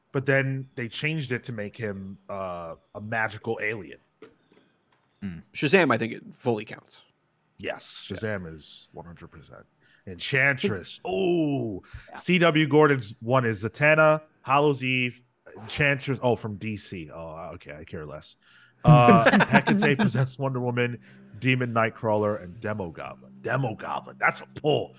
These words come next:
Speaker 1: You read some
Speaker 3: Demo
Speaker 1: comics,
Speaker 3: Goblin, yeah.
Speaker 1: bro.
Speaker 3: Hell, Hellcat, I think, is another fun one, too.
Speaker 1: Yeah.
Speaker 3: David
Speaker 2: Yeah,
Speaker 3: Hellstrom.
Speaker 2: she's not always thought of,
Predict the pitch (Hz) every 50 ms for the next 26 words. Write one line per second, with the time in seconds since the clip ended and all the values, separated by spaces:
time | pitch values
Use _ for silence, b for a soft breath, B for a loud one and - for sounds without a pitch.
0 | B B - 127 180 185 170 156 143 - - 117 - - - 160 175 180 156 135
1 | 113 98 95 - - 101 104 104 101 98 92 _ _ _ - - 156 151 143 -
2 | 147 - - - - 127 107 104 110 110 113 101 107 104 110 117 147 - - -
3 | - - 107 101 98 104 - - 117 - - - - _ _ _ _ _ _ _
4 | _ _ _ 104 104 104 110 107 101 90 - - 113 - - 98 101 101 104 120
5 | 127 123 - - 143 135 131 135 131 131 120 120 117 90 87 90 82 82 80 82
6 | 80 - - 76 78 87 82 82 80